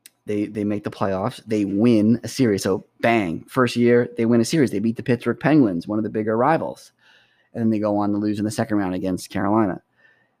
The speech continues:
Year two, which is last year, they make it to the conference finals against the Lightning. And they lose in game six. Year three, they lose in game seven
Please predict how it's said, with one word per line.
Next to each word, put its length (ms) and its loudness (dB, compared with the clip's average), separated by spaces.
Year 340 4
two, 600 2
which 180 -16
is 140 -12
last 340 -2
year, 400 -8
they 120 -4
make 260 0
it 100 -6
to 120 -6
the 360 0
conference 480 -6
finals 720 -2
against 260 -6
the 80 -8
Lightning. 400 -8
And 80 0
they 80 2
lose 200 2
in 100 2
game 180 0
six. 460 -4
Year 300 4
three, 680 2
they 100 -4
lose 200 -2
in 100 0
game 180 0
seven 440 -2